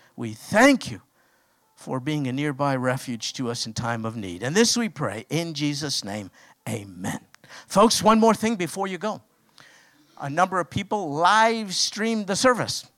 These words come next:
It's gonna continue on January twelfth, but with a little modification. Our live streaming beginning January twelfth, we're making it simple, will be restricted to this platform, Sagemont Church.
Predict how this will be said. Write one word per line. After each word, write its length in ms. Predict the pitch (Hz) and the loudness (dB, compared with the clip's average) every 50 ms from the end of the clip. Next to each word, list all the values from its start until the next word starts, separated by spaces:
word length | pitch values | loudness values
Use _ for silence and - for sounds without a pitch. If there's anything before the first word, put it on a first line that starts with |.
| _ _ _ _ _ _ _ | _ _ _ _ _ _ _
It's 200 | - 160 151 - | -4 -4 -2 -4
gonna 220 | - 185 175 175 165 | -4 -6 -6 -6 -6
continue 580 | - - 180 156 - - 302 320 285 262 190 | -8 -10 -10 -2 0 2 2 4 2 2 2
on 160 | 175 160 151 131 | 2 2 2 0
January 540 | 120 151 160 156 156 151 147 147 147 143 | 0 -2 -2 0 0 0 0 0 0 -2
twelfth, 400 | 131 - - 151 147 170 220 220 _ | -4 -4 0 2 2 2 2 0 _
but 180 | - 180 - - | 0 0 2 4
with 160 | 156 160 156 | 4 6 6
a 60 | 170 | 6
little 240 | 156 151 170 175 175 | 6 6 4 4 2
modification. 1080 | 160 139 123 127 131 131 131 135 - 202 185 - 247 262 294 254 - - 143 95 98 _ _ _ _ _ _ _ _ _ _ _ _ _ _ _ _ _ _ _ _ - - | 2 4 4 6 6 4 4 2 -2 -2 2 4 6 6 6 6 2 2 0 -2 -8 _ _ _ _ _ _ _ _ _ _ _ _ _ _ _ _ _ _ _ _ -20 -6
Our 220 | - - 143 151 160 | 2 4 6 6 6
live 420 | 165 180 202 247 277 277 262 214 | 6 6 6 6 6 6 4 2
streaming 560 | - - - - 254 269 277 247 190 185 196 | 0 -2 -2 0 2 2 4 4 2 0 -2
beginning 380 | 180 185 170 190 214 226 220 180 | -4 -2 0 0 0 0 0 -2
January 540 | 151 - 190 208 240 240 226 214 214 202 190 | -2 0 0 0 2 2 2 2 2 0 -2
twelfth, 340 | - - 214 233 277 - | -2 2 2 4 4 4
we're 60 | 277 156 | 2 0
making 320 | 135 135 139 143 151 160 | 0 0 -2 -2 -2 -2
it 120 | 180 185 | -2 0
simple, 520 | - - 285 302 311 302 339 151 - - _ _ _ _ | 2 6 6 6 6 6 4 0 0 0 _ _ _ _
will 140 | - 151 156 | -4 -4 -2
be 160 | 156 170 196 | -2 -2 -2
restricted 680 | 190 180 180 160 - - 254 277 247 - - 254 190 - | -2 0 0 -2 0 2 2 0 0 0 -4 -6 -4 -2
to 120 | - 170 | -4 -4
this 380 | 156 139 170 254 269 - - - | -2 0 2 2 4 4 2 -2
platform, 720 | - - 240 247 240 226 - - 185 170 135 113 101 95 - _ _ _ _ _ _ _ | 2 4 6 6 6 4 0 0 0 0 0 0 -2 -6 -16 _ _ _ _ _ _ _
Sagemont 640 | - - - - - - 180 185 180 165 190 190 185 | -10 -8 -6 -2 0 2 2 2 4 4 4 4 4
Church. 420 | - - 185 135 - - - - | 4 4 4 4 2 -2 -10 -18